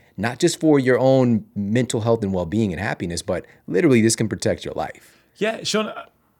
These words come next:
Speaker 2: please do send me that study as well. I'd love to see it after this podcast. I, that sounds super, super interesting.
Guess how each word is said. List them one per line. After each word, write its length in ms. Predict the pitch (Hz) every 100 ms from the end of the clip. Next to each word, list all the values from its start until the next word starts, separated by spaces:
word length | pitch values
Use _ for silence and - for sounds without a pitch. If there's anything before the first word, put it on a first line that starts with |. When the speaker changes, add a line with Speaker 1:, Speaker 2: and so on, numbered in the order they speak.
| _
Speaker 2:
please 420 | - 170 185 - - _ 113
do 160 | 170 170
send 260 | - 139
me 100 | 151
that 200 | 143 156
study 260 | 160 170 151
as 120 | 147
well. 180 | 147 160
I'd 120 | 127
love 160 | 131 139
to 80 | 131
see 220 | - 147
it 40 |
after 240 | 160 135 139
this 160 | 123
podcast. 480 | - 135 - 143 139
I, 140 | 123 107 -
that 200 | 131 -
sounds 240 | 127 120
super, 400 | - - - 170
super 220 | 117 131 139
interesting. 720 | 147 - 123 - 113 98